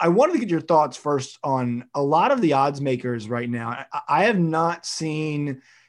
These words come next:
either a book, um, you know, and, and look, uh, Bet Online, they're our friends, but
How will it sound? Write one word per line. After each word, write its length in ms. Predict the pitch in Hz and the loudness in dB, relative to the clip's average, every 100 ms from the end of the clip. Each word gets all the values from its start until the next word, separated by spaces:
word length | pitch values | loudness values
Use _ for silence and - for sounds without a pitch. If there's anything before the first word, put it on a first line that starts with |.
| _ _ | _ _
either 360 | 139 147 139 139 | 0 0 0 0
a 160 | 127 120 | -2 -2
book, 360 | 147 190 - - - _ - | -2 -4 -6 -16 -18 _ 0
um, 520 | 143 135 127 123 123 123 | 2 2 2 0 -4 -4
you 80 | 156 | -2
know, 120 | 147 | 0
and, 200 | 135 135 | 0 -2
and 240 | 135 139 139 | -4 -8 -4
look, 280 | 160 127 139 | -4 -4 -6
uh, 300 | 135 135 143 | -8 -8 -10
Bet 240 | 127 156 | -2 2
Online, 400 | 151 151 147 160 | 2 2 0 0
they're 160 | 139 120 | -2 -2
our 100 | 117 | -2
friends, 340 | 139 131 151 | -2 -4 -4
but 220 | 139 127 | -4 -4